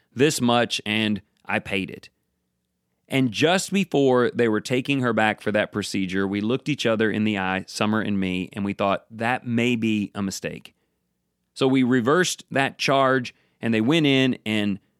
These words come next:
took out one of her tubes to repair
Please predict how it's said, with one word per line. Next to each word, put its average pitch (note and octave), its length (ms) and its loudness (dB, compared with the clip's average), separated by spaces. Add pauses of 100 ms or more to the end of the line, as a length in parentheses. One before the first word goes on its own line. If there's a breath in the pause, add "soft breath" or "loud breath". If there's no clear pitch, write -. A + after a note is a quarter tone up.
(120)
took E3+ 200 0
out C3+ 240 2
one B2 280 0
of B2+ 120 0
her A2+ 120 0
tubes A#2+ 600 2
to - 120 -6
repair A2+ 540 0